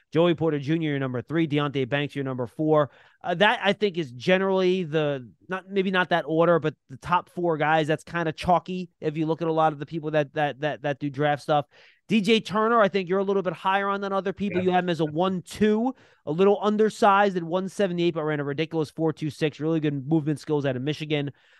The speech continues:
Speaker 1: uh, at number five. And then you got a bunch of guys, and there's gonna be a second round run here, Tony, and you have these guys all stacked up very close to each other with all with second round grades.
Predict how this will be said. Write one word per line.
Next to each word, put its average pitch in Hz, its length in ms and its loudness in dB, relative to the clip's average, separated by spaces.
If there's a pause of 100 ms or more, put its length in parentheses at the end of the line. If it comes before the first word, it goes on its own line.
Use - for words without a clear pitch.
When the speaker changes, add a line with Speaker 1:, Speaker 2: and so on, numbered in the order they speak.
(140)
Speaker 1:
uh, 139 200 0
at 160 100 2
number 160 240 0
five. 185 500 6 (460)
And 170 120 -2
then 240 120 4
you 285 80 2
got 247 120 6
a 214 100 4
bunch 214 300 0
of 196 60 -6
guys, 190 320 2
and 165 100 -6
there's 208 100 -6
gonna 269 160 -10
be 254 120 -6
a 226 40 -6
second 226 300 -2
round 190 200 0
run 180 140 0
here, 143 160 -2
Tony, 143 300 -4
and 147 100 -4
you 180 80 2
have 185 140 4
these 175 160 -4
guys 165 200 2
all 165 160 0
stacked 156 440 -2
up 131 100 -4
very 151 180 -2
close 143 300 -2
to 139 120 -6
each 127 140 -6
other 135 140 -2
with 131 100 -2
all 165 200 2
with 170 100 0
second 160 320 -4
round 139 240 -8
grades. 117 380 -8